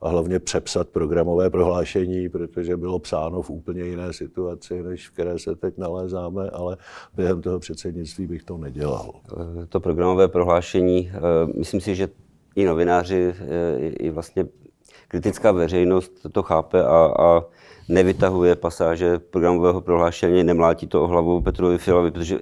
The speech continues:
Speaker 2: přestože by to byla jednoduchá disciplína, já kdybych
Speaker 1: Velmi
Speaker 2: si to vzal,
Speaker 1: jednoduchá.
Speaker 2: to jako, ale, ale, eh, jako ta situace, ta situace teď tím před tím předsednictvím, eh, eh, České republiky Evropské unie není, není úplně jednoduchá.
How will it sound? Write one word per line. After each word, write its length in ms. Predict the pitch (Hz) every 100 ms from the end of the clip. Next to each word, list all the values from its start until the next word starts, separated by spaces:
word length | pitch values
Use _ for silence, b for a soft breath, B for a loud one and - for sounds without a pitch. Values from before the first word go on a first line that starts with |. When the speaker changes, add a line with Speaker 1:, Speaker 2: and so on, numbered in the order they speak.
| -
Speaker 2:
přestože 360 | - 87 - 85
by 80 | 82
to 100 | 90
byla 140 | 90
jednoduchá 400 | 90 98 90 95
disciplína, 520 | 80 - 85 85 80
já 160 | 76 76
kdybych 120 | 78
Speaker 1:
Velmi 180 | 98 95
Speaker 2:
si 60 | 85
to 80 |
vzal, 160 | - 78 90
Speaker 1:
jednoduchá. 240 | - 95
Speaker 2:
to 60 | 82
jako, 220 | - - B B B B B B
ale, 380 | 85 92 98 98
ale, 640 | - 87 95 98 101 101
eh, 500 | - 90 92 90 69 - b b b b b _ _ 95 107 117 107 113 110 - 104
jako 200 | 107 110
ta 120 | 110
situace, 680 | 107 113 117 110 - 120 120 - -
ta 120 | 104
situace 440 | - 95 107 110
teď 180 | 104 104
tím 140 | - 110
před 160 | -
tím 140 | - 101
předsednictvím, 800 | 92 - 98 98 - 101 101
eh, 200 | 101 95 - 90 87 80 85 82 82
eh, 40 |
České 340 | 82 92 - 95
republiky 500 | 92 95 92 - 95
Evropské 400 | 90 90 - 98
unie 200 | 95 90
není, 140 | 95
není 260 | 87 92 98
úplně 240 | 92 98
jednoduchá. 540 | 98 98 98 - 92